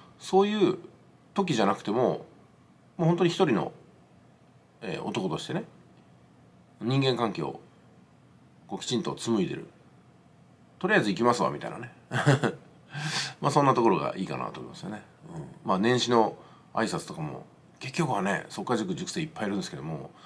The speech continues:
彼は欠かしたことがないんですよ。うん。まあ、すごいなと思いますね。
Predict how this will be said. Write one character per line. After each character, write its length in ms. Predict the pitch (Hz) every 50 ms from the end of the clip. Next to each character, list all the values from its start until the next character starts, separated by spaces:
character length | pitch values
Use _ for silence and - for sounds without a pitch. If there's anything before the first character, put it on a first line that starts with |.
| - - - -
彼 160 | - - 185 131
は 100 | 92 -
欠 140 | - -
か 80 | - 95
し 80 | - -
た 60 | -
こ 80 | -
と 60 | 80 80
が 100 | - 71
な 80 | 76
い 20 | 78
ん 40 |
で 60 | 80 -
す 60 | -
よ。 80 | - - - - - _ _ -
う 40 | -
ん。 20 |
ま 60 | 85 82 80 - - - - - - _ _ _ _ _ _ _ _ _ _ _ _ _ _ _ _ _ - 80
あ、 40 |
す 100 | 82 -
ご 100 | 101 101
い 60 | 85 78
な 80 | 76 80
と 100 | - -
思 80 | - -
い 40 | -
ま 60 | -
す 80 | - 76
ね。 160 | 76 -